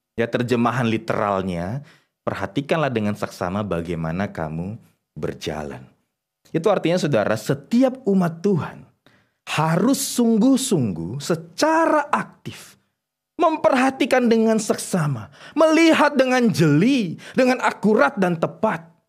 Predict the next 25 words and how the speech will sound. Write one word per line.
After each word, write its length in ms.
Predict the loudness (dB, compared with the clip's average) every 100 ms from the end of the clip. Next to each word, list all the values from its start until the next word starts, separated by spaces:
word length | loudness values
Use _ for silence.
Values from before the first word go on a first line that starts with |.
| _ _ _
langkah 880 | 0 2 4 2 2 0 -2 -2 -8 -10
demi 400 | 0 2 2 2
langkah 800 | 2 0 -2 -2 -4 -6 -10 -20 _ _ _ _ _ -8
kehidupannya. 720 | -6 -6 -12 -12 -14 -18 _ _ _ _ _ _ _ _ _ _ _ _ _ -20 _ _ _ _ -8
Jika 160 | -2 0
demikian, 560 | 0 0 0 0 0
apa 240 | -2 -2 -4
yang 60 |
harus 340 | -4 -6 -6 -6
orang 240 | -8 -6
percaya 320 | -8 -8 -8
lakukan? 480 | -8 -8 -10 -14 -20 _ _ _ _ _ _ _ _ _ _ _ _
Ini, 240 | -8 -8 -10
saudara. 320 | -14 -18 -20 _ _ _ _ _ _ _ _ _ _
Salah 300 | -4 0 2
satu 180 | 0 0
nasihat 480 | 0 0 -2 -2 -2
Paulus 400 | 0 2 0 -2
ialah 240 | -2 -2
di 160 | -2 -2
ayat 240 | -4 -6
delapan 320 | -12 -12 -14
belas 240 | -14 -16 -14
B 320 | -12 -10
ini. 80 | -12